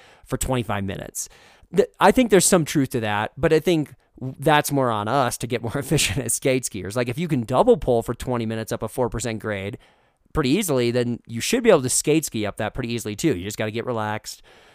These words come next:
find the timing, and, and really transfer that over. Is that what's happening with Slin?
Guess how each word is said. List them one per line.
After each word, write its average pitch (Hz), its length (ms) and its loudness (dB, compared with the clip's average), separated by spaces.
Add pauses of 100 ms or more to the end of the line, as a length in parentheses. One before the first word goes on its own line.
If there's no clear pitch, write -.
(140)
find 107 260 -4
the 117 60 -4
timing, 107 560 -4 (120)
and, 107 260 -8
and 107 120 -8
really 104 200 -8
transfer 107 420 -6
that 95 220 -4
over. 135 320 -2 (1200)
Is 180 200 0
that 202 180 2
what's 202 160 -4
happening 160 340 -6
with 160 120 -8
Slin? 165 480 -8